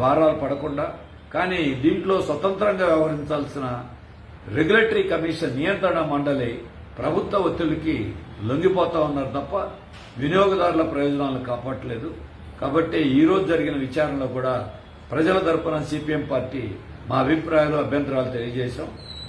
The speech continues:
ఇప్పటికైనా ప్రభుత్వము, నియంత్రణ మండలి వినియోగదారుల ప్రయోజనాలు కాపాడాలి.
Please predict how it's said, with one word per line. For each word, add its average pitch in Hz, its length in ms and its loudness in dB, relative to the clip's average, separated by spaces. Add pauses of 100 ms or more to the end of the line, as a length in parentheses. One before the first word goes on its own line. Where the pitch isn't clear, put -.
(180)
ఇప్పటికైనా 151 520 2 (640)
ప్రభుత్వము, 180 520 0 (100)
నియంత్రణ 151 400 2
మండలి 135 420 0 (220)
వినియోగదారుల 143 640 4
ప్రయోజనాలు 131 500 -2
కాపాడాలి. 147 500 2